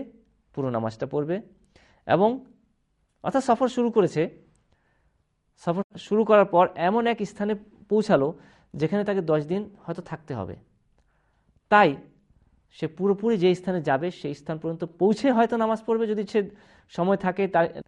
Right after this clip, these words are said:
দেরি করতে পারে, তাহলে সেই স্থানে পৌঁছে তার কর্তব্য পালন করবে। যদি তার দশ দিন থাকতে হয়, পুরো নামাজ পড়বে। যদি আট ফারসাক থাকে, বেশি সফর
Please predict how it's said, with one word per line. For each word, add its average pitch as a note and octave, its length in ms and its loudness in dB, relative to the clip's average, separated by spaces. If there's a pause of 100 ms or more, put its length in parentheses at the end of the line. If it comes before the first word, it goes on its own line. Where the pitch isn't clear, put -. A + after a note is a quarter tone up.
(520)
দেরি F#3+ 220 4
করতে G3+ 260 0
পারে, F3+ 160 2 (260)
তাহলে D3 200 -6
সেই C#3+ 220 -6
স্থানে D3+ 200 -8 (140)
পৌঁছে D#3 280 -2 (1080)
তার C3+ 180 0
কর্তব্য C3+ 260 -4 (120)
পালন C#3 200 2
করবে। C#3+ 200 -6
যদি C#3 100 -6 (240)
তার C3+ 200 -2
দশ C3+ 100 0 (100)
দিন D#3 160 -4
থাকতে E3+ 260 -6
হয়, E3+ 200 2
পুরো C#3 200 -2
নামাজ D#3 240 -2
পড়বে। D#3 200 -4 (720)
যদি E3+ 200 2 (960)
আট D#3 160 -2
ফারসাক G#3 360 2
থাকে, G3 180 -6 (600)
বেশি F3+ 180 0
সফর F#3+ 280 0